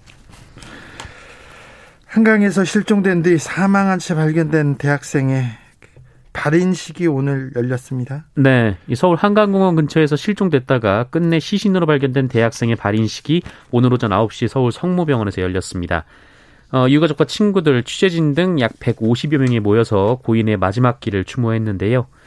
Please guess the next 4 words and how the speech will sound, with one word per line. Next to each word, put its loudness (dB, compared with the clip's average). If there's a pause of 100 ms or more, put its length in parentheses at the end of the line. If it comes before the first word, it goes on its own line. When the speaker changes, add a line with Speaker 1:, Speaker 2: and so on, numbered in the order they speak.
(360)
Speaker 2:
고인은 2
추모공원에 0
안치될 -4 (100)
예정입니다. -2